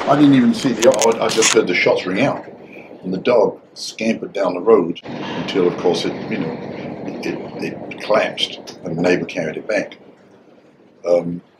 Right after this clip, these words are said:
and then the officer, with complete aplomb, you know, put his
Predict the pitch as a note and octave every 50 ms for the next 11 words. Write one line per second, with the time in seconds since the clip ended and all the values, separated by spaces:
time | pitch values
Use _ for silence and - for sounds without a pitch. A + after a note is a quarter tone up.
0 | _ _ - - G#2+ G#2+ G#2+ G#2+ G2 F#2+ F#2+ G2 A#2 C3 C3 - F#2 - - -
1 | - - - _ _ _ _ _ - G2 F#2+ - - - F#2+ - - A2 A2 F2+
2 | F#2 - - - A#2+ A2 - D#2+ E2 - - - - _ - A2 F#2+ D#2+ - -
3 | _ _ _ _ _ _ _ _ _ _ - A#2 G#2 - - - -